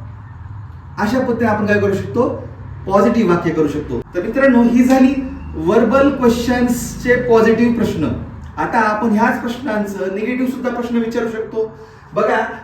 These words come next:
मी काय म्हणलं की आपल्याला सुरुवातीला काय करायचं आहे? Am, is आणि are घ्यायचा आहे आणि आपला सर्वनामाचा वापर करायचा आहे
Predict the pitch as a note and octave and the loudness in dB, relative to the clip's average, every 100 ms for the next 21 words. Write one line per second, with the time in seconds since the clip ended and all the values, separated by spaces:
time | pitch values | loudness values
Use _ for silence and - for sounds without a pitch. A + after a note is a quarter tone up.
0 | - E3+ A#3+ C4 B3+ A3+ F#3+ D#3 - - | -12 -6 0 2 2 2 2 0 -4 -6
1 | A3 A3 A#3+ A#3 A#3 A3 A#3 A#3+ A3+ A3+ | -4 -2 -4 -2 -2 0 0 2 2 0
2 | A3 - - - F#3+ G#3 A3+ A#3 - - | 0 -4 -6 -4 -2 0 0 -2 -6 -12
3 | - - F#3+ G3+ A3+ A#3 - - - - | -20 -18 -6 -4 -2 -2 -6 -14 -20 -20
4 | - E3 F3 G3 F#3 F3 F3 D#3 D#3+ C#3 | -20 -6 -2 -2 -2 -2 0 0 2 0
5 | C3+ C3 B2 B2 - - - - - - | -2 -4 -6 -8 -10 -20 -20 -20 -20 -20
6 | - - - - D3+ G3 G#3+ G3+ - A3 | -20 -20 -20 -10 -2 0 2 0 -2 -4
7 | A3+ A3 G#3+ G#3 G3+ G#3+ G3 F#3 F#3 E3+ | -2 -2 0 0 0 -2 -2 -2 -2 -2
8 | D3 C3+ - A#2+ A2+ | 0 -2 -2 -4 -4